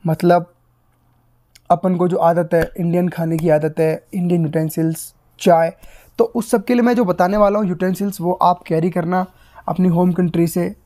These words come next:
स्पेसिफिकली जो मेरे जो वीडियो देखते हैं, वो लोग इंडिया से हैं, पाकिस्तान से हैं, नेपाल से हैं, इस साइड से, एशिया साइड से। तो अपन को एक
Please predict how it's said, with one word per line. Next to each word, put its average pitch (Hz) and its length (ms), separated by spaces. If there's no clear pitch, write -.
स्पेसिफिकली 254 580
जो 233 140
मेरे 220 200
जो 226 200
वीडियो 175 320
देखते 175 260
हैं, 180 80
वो 175 80
लोग 185 240
इंडिया 160 360
से 160 120
हैं, 160 180
पाकिस्तान 160 480
से 165 140
हैं, 170 100
नेपाल 156 400
से 170 140
हैं, 160 200
इस 208 160
साइड 156 200
से, - 140
एशिया 160 300
साइड 156 200
से। - 120
तो 196 100
अपन 202 380
को 202 100
एक 196 160